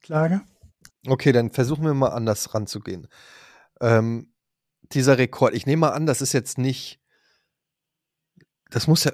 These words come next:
Speaker 2: irgendwas sein, was trotzdem irgendwie mit ihm zu tun hat. Da wird jetzt
Speaker 1: Hm?
Speaker 2: nicht drinstehen, der
Speaker 1: Das ist
Speaker 2: beste
Speaker 1: es.
Speaker 2: Trampolinspringer oder sowas.
Speaker 1: Genau.
Speaker 2: Das macht für mich keinen Sinn, dass der sagt, "Ey, wieso habt ihr mich dort als besten Trampolinspringer gelistet" oder so. Also muss es ja irgendwas sein. Die Frage ist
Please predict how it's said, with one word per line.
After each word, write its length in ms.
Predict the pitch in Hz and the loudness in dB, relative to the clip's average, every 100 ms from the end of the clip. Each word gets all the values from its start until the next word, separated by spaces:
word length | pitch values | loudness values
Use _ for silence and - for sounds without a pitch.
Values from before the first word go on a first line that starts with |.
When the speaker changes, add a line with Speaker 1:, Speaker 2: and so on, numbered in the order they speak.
| - | 2
Speaker 2:
irgendwas 520 | 190 214 202 147 - | 2 2 0 0 0
sein, 240 | 127 165 | 0 2
was 140 | 147 - | 0 -4
trotzdem 460 | - 156 - 139 | -4 -6 -4 -4
irgendwie 280 | - 143 139 | -2 -2 0
mit 140 | 135 131 | 0 -2
ihm 120 | 135 | -6
zu 100 | - | -10
tun 180 | - 143 | -6 0
hat. 80 | 113 | 0
Da 100 | 113 | 0
wird 100 | 139 | 0
jetzt 120 | 131 | 4
Speaker 1:
Hm? 100 | 180 | 4
Speaker 2:
nicht 240 | 220 - - - | 4 -2 -20 -20
drinstehen, 520 | - 143 143 147 131 | -6 -4 0 0 2
der 320 | 120 120 120 120 - | 4 6 4 2 -8
Speaker 1:
Das 160 | 110 110 | -6 0
ist 140 | 135 | 2
Speaker 2:
beste 60 | 123 - | 2 0
Speaker 1:
es. 20 | |
Speaker 2:
Trampolinspringer 1040 | - - - 151 123 - - - 107 101 92 | 0 2 4 4 4 0 -4 -4 -2 -2 -6
oder 200 | 95 98 | -6 -6
sowas. 320 | 104 92 90 | -4 -6 -2
Speaker 1:
Genau. 360 | 277 - - _ _ _ _ | 2 2 -2 _ _ _ _
Speaker 2:
Das 160 | 113 | -8
macht 220 | 131 117 - | -2 -4 0
für 80 | |
mich 160 | 127 - | -2 0
keinen 260 | 127 120 110 | 0 0 2
Sinn, 340 | 131 117 - _ - - _ _ _ _ _ | 0 0 -6 _ -20 -20 _ _ _ _ _
dass 220 | 117 - | -4 2
der 420 | 120 113 117 - - | 4 6 4 0 -4
sagt, 320 | 120 120 - | -2 -2 -2
"Ey, 260 | 156 123 110 | 2 2 2
wieso 240 | 110 113 | 0 2
habt 160 | 131 120 | 2 2
ihr 80 | |
mich 140 | 120 - | -2 0
dort 160 | 120 | -2
als 140 | - - | -2 -4
besten 420 | 123 - - 113 | -4 -4 -8 -12
Trampolinspringer 720 | - 143 143 104 - - 104 95 | -2 0 0 -2 -8 -6 -4 -4
gelistet" 440 | 98 95 - 101 | -4 -8 -10 -12
oder 220 | 107 107 | -12 -12
so. 180 | 101 98 - _ _ _ _ _ _ _ - | -12 -14 -18 _ _ _ _ _ _ _ -4
Also 220 | 120 120 | 0 2
muss 180 | 135 165 | 2 2
es 120 | 151 | 2
ja 80 | 143 | 2
irgendwas 460 | 147 151 127 - | 2 2 0 0
sein. 340 | 120 117 135 131 | -2 0 0 -2
Die 80 | 110 | -6
Frage 340 | - 127 127 | -2 -2 -2
ist 360 | 135 - - | -6 -8 -10